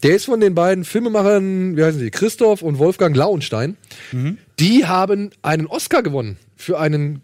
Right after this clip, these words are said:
Speaker 1: Kurzfilm namens, oh Gott, Balance oder Balance.
Speaker 2: Mhm.
Speaker 1: Ja, genau. Und die haben jetzt halt diesen bunten, knuddeligen, kleinen Animationsspaß gemacht, in dem es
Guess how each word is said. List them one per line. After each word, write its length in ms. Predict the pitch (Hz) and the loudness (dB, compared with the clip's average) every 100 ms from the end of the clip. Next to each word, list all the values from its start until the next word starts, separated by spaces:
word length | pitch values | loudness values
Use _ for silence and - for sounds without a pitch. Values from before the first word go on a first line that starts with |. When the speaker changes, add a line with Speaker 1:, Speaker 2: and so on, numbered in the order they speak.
| - | -6
Speaker 1:
Kurzfilm 720 | 226 302 - 156 156 220 254 _ _ - _ _ _ | -2 -2 0 2 4 2 -6 _ _ -18 _ _ _
namens, 880 | 139 139 160 165 160 160 - - - - | -2 0 2 2 0 -2 -8 -12 -14 -8
oh 100 | 135 | -4
Gott, 320 | 123 110 - _ | -4 -4 -12 _
Balance 680 | 123 156 185 160 98 - - | -2 0 0 -2 -8 -20 -14
oder 160 | 127 117 | -10 -4
Balance. 460 | 151 110 - - _ - | -2 -4 -10 -20 _ -12
Speaker 2:
Mhm. 240 | 120 165 - - - _ - | -8 -8 -10 -20 -20 _ -4
Speaker 1:
Ja, 160 | 143 156 | -2 0
genau. 220 | 147 95 - | -2 -6 -10
Und 160 | 135 | -6
die 140 | 165 208 | -2 0
haben 120 | 220 | 0
jetzt 220 | 208 196 | -2 0
halt 240 | 185 165 156 | 0 0 -4
diesen 460 | 151 156 147 139 - _ _ _ _ _ _ _ - 117 | -4 -2 -4 -6 -12 _ _ _ _ _ _ _ -18 -6
bunten, 480 | 127 233 277 233 190 | 0 0 -2 -8 -6
knuddeligen, 520 | 180 220 202 190 180 | -2 0 0 0 -4
kleinen 380 | - 160 165 160 | 0 0 0 -4
Animationsspaß 800 | 147 151 139 160 165 - 120 - | -6 -4 -4 -6 -6 -4 -6 -6
gemacht, 280 | 110 143 - - - - - | -8 -8 -10 -20 -20 -18 -4
in 160 | 135 | 0
dem 160 | 131 160 | 2 2
es 320 | 165 - - | 0 -6 -14